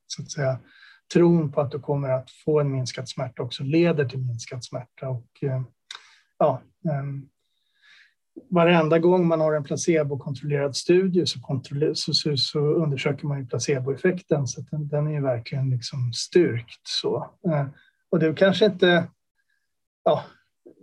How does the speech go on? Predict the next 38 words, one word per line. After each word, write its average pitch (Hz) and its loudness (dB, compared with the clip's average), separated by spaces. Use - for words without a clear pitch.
så - 0
att 151 0
man 147 2
ska 160 4
använda 147 2
sig 160 2
av 143 2
den 143 -4
för 185 2
att 170 2
det 175 2
ska 190 2
funka. 202 6
Det 185 4
är 190 4
en 185 2
förväntanseffekt. 170 0
Man 160 2
blir 151 -2
bättre 147 -2
därför 139 -4
att - -12
man 135 -6
tror 156 2
att 123 -8
man 131 -6
ska - -2
bli 131 0
bättre. 120 -6
Och 156 2
man 151 2
ska 165 2
inte 165 0
lura 156 2
patienter 143 0
och, 135 -8
och, 139 -4
eh, 147 -4